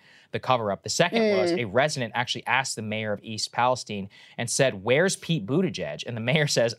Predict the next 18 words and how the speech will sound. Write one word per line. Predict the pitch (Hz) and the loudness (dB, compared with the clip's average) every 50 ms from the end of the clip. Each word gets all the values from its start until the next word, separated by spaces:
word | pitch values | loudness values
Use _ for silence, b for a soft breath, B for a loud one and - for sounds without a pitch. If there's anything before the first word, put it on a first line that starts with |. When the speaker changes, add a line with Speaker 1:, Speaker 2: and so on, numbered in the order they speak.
| _ - | _ 2
Speaker 1:
"I | 120 151 185 | 4 4 4
don't | 196 185 175 151 | 4 2 2 2
know. | 143 160 151 123 113 117 - - | 4 4 4 4 4 2 0 -4
Your | 107 107 120 147 170 | -6 0 2 2 4
guess | 160 135 170 160 165 160 - | 4 4 2 2 2 0 -2
is | - 147 131 | -2 -2 -2
as | 131 120 | -2 -2
good | 110 101 147 151 | -2 0 0 2
as | 143 135 117 | 2 0 -2
mine." | 127 135 143 143 120 98 80 76 - B B | 0 2 2 2 2 -2 -4 -10 -16 B B
Speaker 2:
Stop. | B B B 107 | B B B 2
Speaker 1:
Yesterday | 147 185 190 - - 220 180 165 156 | 2 2 2 2 2 4 4 4 4
was | 151 143 143 | 4 0 0
the | 113 131 | 0 -2
first | 123 - - 170 190 185 - - | -2 0 2 2 2 2 2 2
time | 175 156 147 139 | 2 2 4 2
I | 127 120 | 0 0
heard | - - 143 147 143 143 | 0 2 2 2 2 0